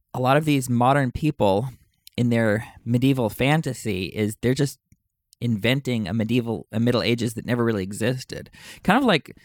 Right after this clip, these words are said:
racists in the South invent an antebellum South that didn't actually exist. It's just what they wanted it to be, uh, that they're trying to go back to. Or, uh, there's just a lot of,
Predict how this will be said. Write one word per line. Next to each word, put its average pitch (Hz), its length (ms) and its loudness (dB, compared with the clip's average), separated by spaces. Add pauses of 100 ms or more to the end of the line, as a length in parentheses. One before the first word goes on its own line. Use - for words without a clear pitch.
(360)
racists 147 480 0
in 143 100 2
the 123 80 2
South 135 640 2 (220)
invent 127 720 2
an 117 200 -2
antebellum 123 600 2
South 120 380 2
that 127 120 0
didn't 113 240 -2
actually 117 420 -2
exist. 101 680 -2
It's 110 240 -10
just 110 240 -8
what 110 200 -4
they 104 320 -4 (680)
wanted 101 340 0
it 117 160 -6
to 123 120 -6
be, 131 300 -2 (1160)
uh, 101 380 -2
that 101 100 -2
they're 107 100 -2
trying 127 220 -2
to 117 60 0
go 110 160 2
back 101 320 -4
to. 139 400 0 (640)
Or, 104 380 2
uh, 90 460 -2 (600)
there's 170 180 0
just 233 180 -2
a 233 40 -4
lot 220 180 0
of, 190 180 -6